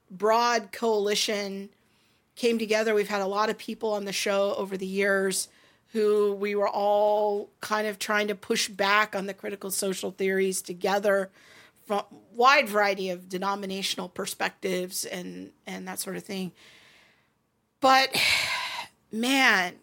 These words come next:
Christian Twitter has been all abuzz, particularly in, in recent months. It's been sort of ratcheting up, I think, over the last year of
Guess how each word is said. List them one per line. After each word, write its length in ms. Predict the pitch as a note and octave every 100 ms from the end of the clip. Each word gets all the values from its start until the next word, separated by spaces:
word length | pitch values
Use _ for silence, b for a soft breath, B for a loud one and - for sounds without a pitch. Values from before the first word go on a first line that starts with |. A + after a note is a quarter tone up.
| _
Christian 440 | - C#4+ - F4+
Twitter 680 | C4 - G#3 A3+ F#3+ D3+ - _ _ _ _ _ _
has 320 | - G#3+ G3+
been 800 | - G#3 G3+ G3+ G3 F#3+ G3 G3 -
all 400 | G#3+ A#3 C4+ C4
abuzz, 680 | G#3 G#3 G3+ F#3+ F#3 F3+ - - -
particularly 560 | G3+ G3 B3 B3 A3 G3+
in, 180 | F#3+ G3+
in 300 | A3 G3 F#3+
recent 360 | G#3+ G#3+ A#3
months. 240 | G3 F#3+ F#3+
It's 140 | F#3
been 280 | - B3 C4
sort 260 | - A#3
of 140 | A3 F#3
ratcheting 680 | G3 G#3 G#3+ G#3+ A3+ G3 G3+
up, 340 | G3+ G3 - -
I 140 | G3
think, 360 | F#3+ - F#3+ -
over 200 | A3 G3
the 80 | F#3
last 300 | F#3 F#3 -
year 340 | G3 G#3 F#3+ F#3 b b b b b b b -
of 680 | G#3 G#3 G3 F#3+ - -